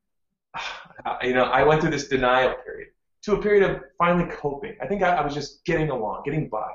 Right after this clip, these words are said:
And now I, you know, I, I have two beautiful girls, five and three. And my oldest daughter, her name is Saffron. And in our evening prayers, ever since she was two, without fail, every single night she prays on her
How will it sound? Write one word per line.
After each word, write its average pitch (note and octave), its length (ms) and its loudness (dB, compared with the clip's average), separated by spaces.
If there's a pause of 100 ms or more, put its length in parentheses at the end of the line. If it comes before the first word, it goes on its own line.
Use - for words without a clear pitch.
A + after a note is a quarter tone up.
(600)
And D#3 120 4
now G#3+ 180 6
I, F3 260 2 (460)
you D3+ 80 -6
know, D#3 100 -4
I, D#3 160 -8
I D#3 100 -6
have - 120 -8
two G#3 180 -12
beautiful E3 400 -6
girls, - 480 -6 (200)
five D#3+ 240 2
and - 140 -6
three. - 240 -20 (520)
And C#3 100 -4
my C#3+ 140 4
oldest F3 320 4
daughter, A2 340 2
her A#2 80 -8
name A#2+ 120 -10
is - 80 -20
Saffron. - 400 -8 (560)
And A2+ 380 -6
in A#2+ 160 -6
our B2+ 180 0
evening C3+ 320 -6
prayers, A2+ 280 -4
ever C3 140 0
since G3+ 200 -2
she F#3+ 120 -8
was B2+ 240 -6
two, - 460 -4 (600)
without D3+ 380 2
fail, A#2 320 4
every B2+ 240 -2
single C3+ 240 -10
night A#2 180 -6
she - 180 -10
prays G2+ 280 -8
on G#2+ 100 -2
her A2 100 0